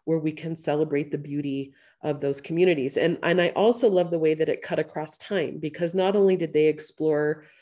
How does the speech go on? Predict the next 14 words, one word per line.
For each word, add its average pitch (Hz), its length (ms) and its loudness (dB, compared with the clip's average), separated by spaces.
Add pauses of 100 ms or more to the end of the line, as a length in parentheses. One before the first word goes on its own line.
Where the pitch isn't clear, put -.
(280)
traditional 196 520 2
farming 143 420 -4
methods, 135 540 -4 (420)
but 165 140 -2
they 180 80 2
were 170 140 0
looking 175 360 0
at - 120 -2
how 160 640 0 (340)
different 196 340 2
farmers 160 540 0
were 160 100 -4
using 160 460 -4
both 165 480 -2